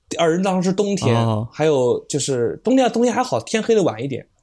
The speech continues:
Speaker 1: 就是大概六七点，就天亮之前要把这个拍完，然后凌晨五六点天特别冷，然后呢，我们就要逼着那个航拍师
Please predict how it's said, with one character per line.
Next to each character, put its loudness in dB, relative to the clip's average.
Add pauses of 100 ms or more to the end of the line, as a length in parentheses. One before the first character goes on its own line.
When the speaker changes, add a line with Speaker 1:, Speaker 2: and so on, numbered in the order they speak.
(320)
Speaker 1:
就 0
是 -4
大 -4
概 2
六 4
七 -2
点， -2
就 0 (200)
天 0
亮 0
之 -2
前 -8 (560)
要 0
把 -2
这 -4
个 -2
拍 -6
完， -2
然 -4
后 0
凌 0
晨 0
五 0
六 4
点 -6
天 -2
特 -2
别 2
冷， 0 (600)
然 0
后 0
呢， 2
我 0
们 -4
就 2
要 -2 (260)
逼 2
着 4
那 -2
个 2
航 -4
拍 0
师 -2